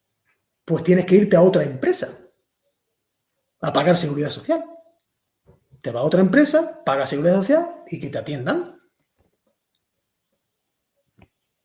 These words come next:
Pero claro, es como te digo, si sabes nueva medicina germánica, por ejemplo, no te hace falta ninguna empresa, sabes lo que te está pasando, sabes cómo sanar.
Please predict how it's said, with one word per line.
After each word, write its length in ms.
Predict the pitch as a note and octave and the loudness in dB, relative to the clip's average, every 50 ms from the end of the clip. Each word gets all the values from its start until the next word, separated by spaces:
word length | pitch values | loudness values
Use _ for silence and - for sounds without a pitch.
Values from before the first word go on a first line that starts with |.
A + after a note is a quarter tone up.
| _ _ _ _ _ _ _ _ _ _ | _ _ _ _ _ _ _ _ _ _
Pero 200 | - D#3 C#3 C#3 | -6 -4 -4 0
claro, 200 | E3 G3+ G3+ E3+ | 2 4 4 4
es 40 | E3+ | 4
como 180 | E3+ F#3 F3 E3+ | 2 2 2 2
te 100 | E3+ E3 | 2 2
digo, 320 | A#3 B3+ G3+ D3+ B2 - - - - _ _ _ _ _ _ _ _ _ _ _ _ _ _ _ _ _ _ _ _ _ _ _ _ | 2 2 2 0 -2 -6 -14 -20 -20 _ _ _ _ _ _ _ _ _ _ _ _ _ _ _ _ _ _ _ _ _ _ _ _
si 280 | - - - - D#3+ | -14 -10 -8 -6 -6
sabes 320 | - - G3 F#3+ G3 F#3+ F3+ | -2 2 4 6 6 8 8
nueva 180 | F3 F#3+ G3 F#3 | 8 8 8 6
medicina 320 | F#3 F3+ F3 F#3 F#3+ E3+ | 6 4 4 4 2 2
germánica, 360 | D3 F3 F3 F3+ F#3+ F#3 F#3 | 2 0 0 2 4 4 4
por 100 | F#3 F#3 | 4 2
ejemplo, 580 | F3+ F#3 G3+ G3 G#3 A#3+ C#4 - - - - - _ _ _ _ _ _ _ _ _ _ _ _ _ _ _ _ | 2 2 0 0 0 -4 -4 -4 -8 -16 -20 -20 _ _ _ _ _ _ _ _ _ _ _ _ _ _ _ _
no 160 | D#3 D3+ E3 | -8 -8 -4
te 60 | D#3+ | -4
hace 140 | G3 - E3+ | -4 -4 -2
falta 260 | - G3+ G#3 G3+ - | -2 0 -2 0 -2
ninguna 300 | E3 D#3 D#3 E3+ F3 D#3+ | -4 -4 -2 -2 -2 -2
empresa, 320 | D3 D3 - B3+ B3+ - C3+ | -2 -4 -6 -6 -6 -6 -6
sabes 240 | - F3 E3 D#3+ D#3 | -4 -2 -2 -2 -2
lo 80 | D#3 | -4
que 60 | D#3 | -4
te 60 | C#3 C3+ | -6 -6
está 140 | - F#3 F3 | -4 -4 -4
pasando, 560 | D3+ - - A3 A3 - - - - _ _ _ _ _ _ _ _ _ _ _ _ | -4 -4 -4 -4 -4 -4 -8 -12 -18 _ _ _ _ _ _ _ _ _ _ _ _
sabes 280 | - - F3 E3 E3 | -6 -4 -2 -2 -2
cómo 280 | E3 - E3+ E3+ D#3+ D#3 | 0 0 0 2 0 0
sanar. 640 | - - C3 F3 G#3 E3 - - - - _ _ | -4 -4 -2 -2 -2 -2 -2 -8 -16 -20 _ _